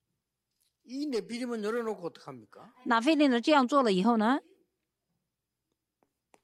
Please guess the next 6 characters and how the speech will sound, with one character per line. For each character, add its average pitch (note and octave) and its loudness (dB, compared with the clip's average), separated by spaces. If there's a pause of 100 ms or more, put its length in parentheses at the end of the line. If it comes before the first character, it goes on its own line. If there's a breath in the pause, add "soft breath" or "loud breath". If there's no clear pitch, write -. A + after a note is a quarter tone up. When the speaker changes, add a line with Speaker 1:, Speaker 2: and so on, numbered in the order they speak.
(1800)
Speaker 1:
에베소 C3+ -16
육 B2 -16
장 B2 -20
십이 A#2 -20
절에 D#3 -20 (2250)
정사. A#2 -18